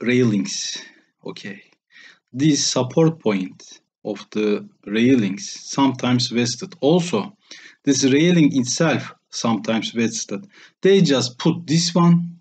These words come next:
This is collapsible. When you go to navigation, you have to take them out and put to store. When pilot come, just put back. But sometimes they don't make like this. They always keep the, uh, railing here,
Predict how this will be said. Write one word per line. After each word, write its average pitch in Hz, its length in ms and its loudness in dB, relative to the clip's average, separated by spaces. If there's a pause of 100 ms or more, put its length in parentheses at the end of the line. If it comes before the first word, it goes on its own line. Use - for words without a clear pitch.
(240)
This 175 160 0
is 180 100 -4
collapsible. 196 880 0
When 165 220 2
you 175 160 6
go 175 160 4
to 170 120 0
navigation, 170 580 4
you 160 100 6
have 160 240 0
to 165 100 -12
take 165 280 -2
them 175 180 4
out 160 220 2
and 160 180 0
put 175 220 -2
to 185 80 -4
store. 135 340 0
When 170 240 2
pilot 131 380 -2
come, 180 200 -2
just 156 280 -4
put - 180 -6
back. 147 220 -2 (280)
But 160 220 -4 (200)
sometimes 170 520 0
they 156 160 2
don't 175 260 0
make 127 220 0
like 147 220 0
this. 113 200 -8 (1120)
They 170 260 2
always 170 500 4
keep - 320 -4
the, 139 280 2 (440)
uh, 117 220 0
railing 147 440 4
here, 147 380 2